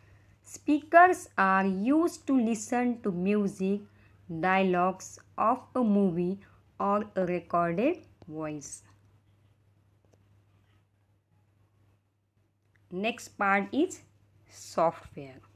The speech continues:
Next we will see the software. Dear student,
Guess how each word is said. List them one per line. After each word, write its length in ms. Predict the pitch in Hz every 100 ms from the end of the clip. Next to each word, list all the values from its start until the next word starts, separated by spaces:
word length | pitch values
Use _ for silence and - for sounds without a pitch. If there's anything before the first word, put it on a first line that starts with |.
| _ _ _ _ - _ _ _
Next 380 | 185 214 - -
we 140 | 190
will 200 | 185 196
see 280 | 196 - 202
the 180 | 196 330 539 - - - _ - - - - -
software. 880 | - - 262 240 - - 160 135 - - _ - - - _ _ _ _ _ - - _ _ _ _ _ _ _ _ _ _ _ _ _ _ _ - - - - - - - - - _ _ _ _ _ _ - - -
Dear 200 | 175 180
student, 600 | - 220 196 190 226